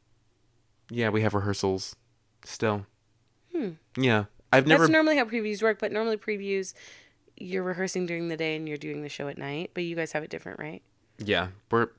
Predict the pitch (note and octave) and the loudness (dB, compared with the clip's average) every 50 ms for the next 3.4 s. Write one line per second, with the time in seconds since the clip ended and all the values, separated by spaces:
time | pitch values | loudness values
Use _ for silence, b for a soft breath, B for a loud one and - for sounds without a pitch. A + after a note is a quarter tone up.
0 | _ _ - _ _ _ _ _ _ _ _ _ _ - - A#2 A#2+ B2 A2+ G#2+ | _ _ -20 _ _ _ _ _ _ _ _ _ _ -14 -10 -6 -6 -4 0 0
1 | G2 F#2 G2 F#2+ F#2+ G2 F#2+ - - G2 F#2+ F#2+ F#2+ F#2 - - _ _ G2+ G2+ | 0 4 4 6 6 6 4 4 2 2 2 2 0 -2 -4 -8 _ _ -8 -2
2 | - F#2 F#2 F2+ D2+ - - - F2+ F#2+ G2 F#2 F2 E2 E2+ - - - - - | 0 0 2 2 0 -2 -2 -2 -2 0 2 2 2 0 -2 -4 -8 -14 -6 -4
3 | E2+ E2 - E2+ D#2 E2 F2 | -4 -2 0 -2 -2 -2 -2